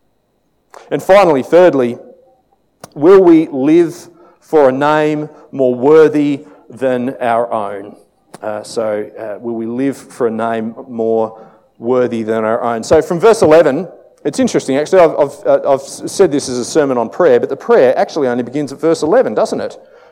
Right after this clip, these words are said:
Uh, he's sort of reporting about prayer and he gives a bit of a framework, uh,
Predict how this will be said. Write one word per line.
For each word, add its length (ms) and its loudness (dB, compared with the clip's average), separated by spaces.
Uh, 120 4
he's 120 0
sort 160 0
of 60 -4
reporting 600 -2
about 280 -6
prayer 360 2
and 80 -4
he 40 -10
gives 280 -6
a 40 -10
bit 120 -2
of 80 -6
a 40 -4
framework, 720 2
uh, 400 -2